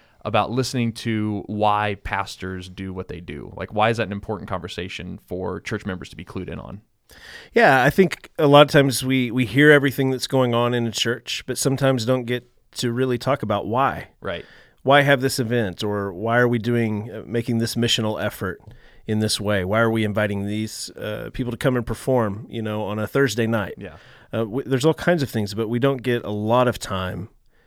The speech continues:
Speaker 2: to be able to talk about the whys behind all of it.
Speaker 1: Yeah, I think church can often feel like a bulletin with just, like, a list of things
Speaker 2: Absolutely.
Speaker 1: to do, and it's, it's all what's.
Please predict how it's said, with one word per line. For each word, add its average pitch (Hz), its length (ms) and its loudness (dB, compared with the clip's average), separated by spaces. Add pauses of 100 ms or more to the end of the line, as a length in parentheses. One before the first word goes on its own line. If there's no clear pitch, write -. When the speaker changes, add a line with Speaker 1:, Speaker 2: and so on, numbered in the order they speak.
(180)
Speaker 2:
to - 80 -8
be 107 80 -2
able 98 140 -2
to - 40 -12
talk 110 140 -2
about 98 220 -2
the 95 80 -4
whys 90 480 -4
behind - 340 -10
all - 180 -12
of - 80 -14
it. - 200 -18
Speaker 1:
Yeah, 101 260 -2
I 104 80 -2
think 113 340 -4 (200)
church 113 340 -6
can 104 160 -6
often 98 300 -6
feel 104 320 -6
like 95 360 -6
a 104 40 -10
bulletin 92 720 -8
with 98 160 -10
just, - 200 -10
like, 95 140 -8
a 95 40 -8
list 98 340 -8
of 92 40 -10
things 98 120 -4 (180)
Speaker 2:
Absolutely. 92 180 -6
Speaker 1:
to 95 60 -4
do, 95 240 -8
and 95 160 -8
it's, - 320 -12 (240)
it's - 180 -8
all 113 220 2
what's. 101 480 -4